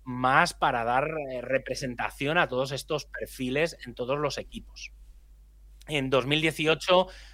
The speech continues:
WordPress ya tenía un treinta y dos por ciento de cuota de mercado que se incrementó en dos mil diecinueve hasta el cuarenta y tres por ciento.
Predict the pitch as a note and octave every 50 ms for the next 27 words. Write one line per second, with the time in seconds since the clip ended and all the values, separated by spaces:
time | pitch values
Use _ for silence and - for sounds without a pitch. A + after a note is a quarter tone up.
0 | - - - - B2 C#3+ D#3 D#3 - G3 G3+ F#3 D#3+ D#3 D#3 - F#3+ F3+ F3 F3+
1 | F#3+ G#3+ G#3 F#3+ - G3 F3 D#3+ D#3+ D#3+ D#3 D3 - D#3+ D3 C3+ C3+ C3+ E3+ F#3
2 | F#3+ F#3+ - - F#3 E3+ D#3 - - F3 F3+ F#3 F#3 G3 G3+ F#3 D3+ B2 - E3
3 | F#3 F3+ - C#3 C#3+ F#3+ G#3 F#3 C#3+ - - - C3 C3 C#3 E3+ G3 G#3 - -
4 | - - - - - - - D#3+ C#3+ - - E3 E3 D3+ - D#3 D#3 D3+ D3 C#3+
5 | C#3+ C#3+ C3+ C3+ F#3 F3+ D#3 B2+ B2+ B2+ B2 B2+ A2+ B2+ D#3 F#3 F#3+ F#3+ F#3+ F3
6 | - - C#3+ D3 D#3+ F3+ G3 G3+ A3+ B3 A#3+ - D#3 D3 - - - D#3+ D3 D3
7 | C3+ B2+ - - D3+ C#3+ C#3 C#3 C3+ C#3 C#3 C#3 C3+ C3 C3+ C3 B2+ D3+ D#3+ E3+
8 | - - E3 C#3 - - - F#2+ -